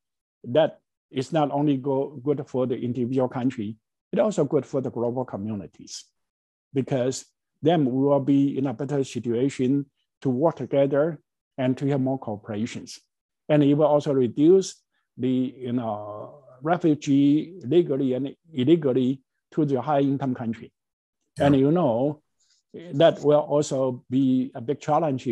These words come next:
Speaker 1: for the high-income country. So in some area, the support should be unconditional, because that relates to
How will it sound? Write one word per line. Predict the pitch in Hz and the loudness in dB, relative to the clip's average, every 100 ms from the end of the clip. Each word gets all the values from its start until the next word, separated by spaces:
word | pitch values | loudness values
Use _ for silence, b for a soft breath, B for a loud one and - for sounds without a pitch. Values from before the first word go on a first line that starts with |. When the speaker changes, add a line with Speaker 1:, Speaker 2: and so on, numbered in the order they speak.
| 113 | -4
Speaker 1:
for | 127 | -4
the | 120 107 | -4 -4
high-income | 139 123 123 113 | -4 -4 -4 -6
country. | 113 113 110 - _ _ _ _ _ | -6 -6 -6 -10 _ _ _ _ _
So | - 160 | 2 2
in | 156 160 190 | 4 4 4
some | 196 214 220 | 4 0 0
area, | 160 196 180 139 131 - _ _ _ _ _ _ | 0 2 2 0 -2 -6 _ _ _ _ _ _
the | 139 | -6
support | 139 147 - 135 - _ _ _ _ _ | -4 -6 -4 -4 -4 _ _ _ _ _
should | - - 165 | -8 2 4
be | 151 139 143 139 _ _ - | 6 6 6 4 _ _ -4
unconditional, | 175 151 120 123 120 - - - _ _ _ _ - | -4 -2 -2 -2 -4 -6 -16 -20 _ _ _ _ -2
because | 123 143 - | 0 0 2
that | 160 | 2
relates | 131 127 147 - | 2 2 0 4
to | 147 151 | 4 2